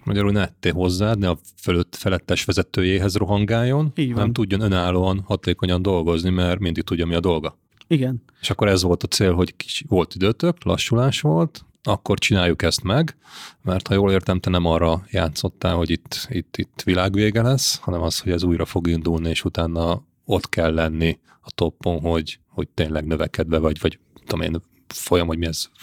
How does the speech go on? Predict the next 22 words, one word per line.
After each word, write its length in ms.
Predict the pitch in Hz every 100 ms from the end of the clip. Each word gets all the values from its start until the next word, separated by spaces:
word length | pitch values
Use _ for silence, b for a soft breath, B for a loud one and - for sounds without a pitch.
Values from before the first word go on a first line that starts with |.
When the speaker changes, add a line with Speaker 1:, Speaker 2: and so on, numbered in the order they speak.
| - -
Speaker 1:
verseny 420 | 90 85 - 92
előnnyel 420 | 90 85 82 82
tudj 280 | - 80 80
indulni 500 | 82 82 80 80 95 - B B
az 140 | 90
újraindulásnál. 920 | 85 78 78 78 78 80 - - - b b b
Speaker 2:
Így 300 | 160 143 120
van, 180 | 139 135
amikor 340 | 127 123 135
nagyon 240 | 151 135 123
beütött 340 | 131 120 -
a 40 |
pandémiás 640 | 117 127 127 120 120 113 -
időszak, 580 | 131 147 - - - _ _ _ _ _ -
akkor 220 | - 143
lehet, 220 | 156 139
hogy 100 | -
nem 380 | 131 131 123 120
ez 200 | 120 123
volt 360 | 123 120 123 -
az 400 | 123 117 117 117
emberek, 380 | 123 120 113